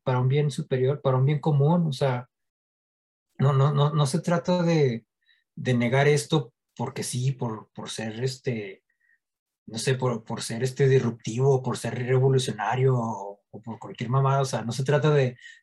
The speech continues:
de, de creerse el Che Guevara contemporáneo o, o cualquier tontería así. No, no, no.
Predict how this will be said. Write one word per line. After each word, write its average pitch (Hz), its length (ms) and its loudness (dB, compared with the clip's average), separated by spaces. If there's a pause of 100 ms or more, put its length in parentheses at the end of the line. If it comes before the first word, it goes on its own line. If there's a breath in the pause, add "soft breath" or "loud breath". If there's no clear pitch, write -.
de, 120 260 -2
de 123 180 -4
creerse 123 460 0
el 135 80 4
Che 135 160 0
Guevara 135 540 4
contemporáneo 123 880 0
o, 107 540 -6
o - 40 -18
cualquier 113 380 -10
tontería 127 360 -2
así. 127 180 -2
No, 135 260 2
no, 151 100 2
no. 143 320 0